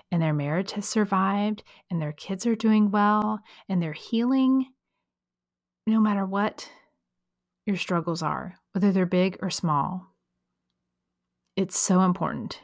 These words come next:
to have a community to stand with you, to pray for you,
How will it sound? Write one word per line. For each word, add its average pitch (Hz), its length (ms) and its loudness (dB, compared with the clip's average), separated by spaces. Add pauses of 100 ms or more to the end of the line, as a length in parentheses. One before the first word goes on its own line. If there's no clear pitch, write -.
to - 100 -8
have 151 480 -2 (440)
a 180 40 0
community 190 720 0 (480)
to 151 540 0 (880)
stand 214 500 2
with 185 280 -2
you, 165 400 -2 (360)
to - 120 -8
pray 202 400 0
for 220 220 -2
you, 202 480 0